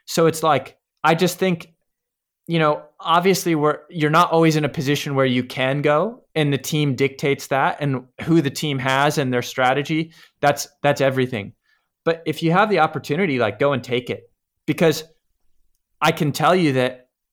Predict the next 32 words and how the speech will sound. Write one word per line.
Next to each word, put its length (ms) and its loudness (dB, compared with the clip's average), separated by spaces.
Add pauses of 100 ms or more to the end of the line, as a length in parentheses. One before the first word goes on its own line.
(120)
you 100 0
know, 360 0
if 200 2
you 80 0
take 240 -2
that 140 2
opportunity, 800 -2 (460)
and 260 -2 (140)
it's 180 -6
not 260 2 (400)
always 260 2
gonna 200 -2
pan 260 -2
out, 280 0
nor 200 2
will 180 2
it 160 -4
pan 200 -4
out 180 -2
frequently, 600 -4 (300)
but 240 -2 (300)
if 180 0
at 100 -2
the 120 -2
end 140 2
of 120 0
your 120 0
career, 680 0
you've 200 -2
got, 360 2
you 100 -2
know 260 -2